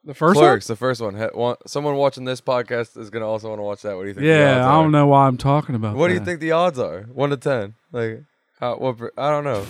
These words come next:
Speaker 1: Six? Four?
Speaker 2: Hell.
Speaker 1: Four? Four to six.
Speaker 2: Then for those people, I can't wait till they
Speaker 1: Shout,
Speaker 2: get to
Speaker 1: shout
Speaker 2: see
Speaker 1: out
Speaker 2: that
Speaker 1: to all
Speaker 2: too.
Speaker 1: four. Uh, oh, I thought I was counting how many people that watch the <laughs> podcast. No, I'm kidding.
Speaker 2: No, that watch this one, that would also watch that one.
Speaker 1: So, uh,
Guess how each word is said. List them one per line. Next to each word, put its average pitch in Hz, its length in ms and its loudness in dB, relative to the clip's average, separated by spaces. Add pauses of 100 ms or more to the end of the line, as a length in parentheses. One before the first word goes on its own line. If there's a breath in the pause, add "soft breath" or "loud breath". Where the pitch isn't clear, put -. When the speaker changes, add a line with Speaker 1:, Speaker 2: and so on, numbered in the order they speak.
(160)
Speaker 1:
Six? - 920 -4
Four? 208 540 2 (120)
Speaker 2:
Hell. 127 220 0
Speaker 1:
Four? 196 220 -8 (340)
Four 180 220 8
to 170 60 6
six. - 480 -4
Speaker 2:
Then 120 120 -4
for 123 120 -8
those 131 200 -2
people, 143 280 -4
I 120 80 0
can't 113 200 -4
wait 117 140 -2
till 117 80 -4
they 110 60 -2
Speaker 1:
Shout, 165 180 4
Speaker 2:
get 165 80 -4
to 117 60 -4
Speaker 1:
shout 190 180 10
Speaker 2:
see 208 40 10
Speaker 1:
out 190 100 8
Speaker 2:
that 180 60 12
Speaker 1:
to 175 60 12
all 175 140 12
Speaker 2:
too. - 60 0
Speaker 1:
four. 165 260 10
Uh, 160 180 2
oh, 185 280 12
I 165 80 12
thought 165 200 10
I 156 100 12
was 131 120 2
counting 160 440 8
how 127 140 4
many 117 200 0
people 107 380 -12
that 113 220 -12
watch 127 300 -2
the 120 80 -16
<laughs> - 400 -10
podcast. - 400 -14 (800)
No, 135 80 -8
I'm 120 220 0
kidding. 107 360 -8
Speaker 2:
No, 147 200 0
that 151 160 2
watch 139 320 0
this 151 180 -6
one, 139 140 -10
that 127 80 -8
would 120 100 -8
also 123 320 -4
watch 107 220 -4
that 110 140 -4
one. 127 80 -4
Speaker 1:
So, 233 400 4
uh, 233 400 6